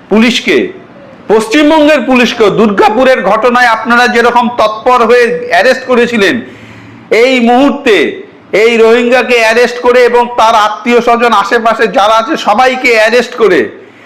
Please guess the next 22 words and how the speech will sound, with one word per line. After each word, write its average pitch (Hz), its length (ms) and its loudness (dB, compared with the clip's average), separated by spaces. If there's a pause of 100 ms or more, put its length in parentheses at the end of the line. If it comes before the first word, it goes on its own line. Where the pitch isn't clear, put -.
(120)
তাদের 208 280 0
আইডেন্টিফাই 226 880 0
করে, 240 480 2
তাদের 233 500 0 (640)
বাংলাদেশে 226 800 2
কিংবা 247 540 2 (100)
তাদের 196 300 0
যে 220 140 0
যথাস্থান, 202 720 -2
সেখানে 196 440 -2
তাদের 180 340 -2
যেন 180 280 0 (340)
পাঠিয়ে 160 380 0
দেওয়া 156 240 2
হয়। 143 280 0 (380)
আজকে 156 300 -2
নিরাপত্তাহীনতায় 220 1120 0
ভুগছি 202 440 0
আমরা 196 260 0
পশ্চিমবঙ্গবাসী 196 1040 -2
এই 185 100 4
অনু-, 226 360 2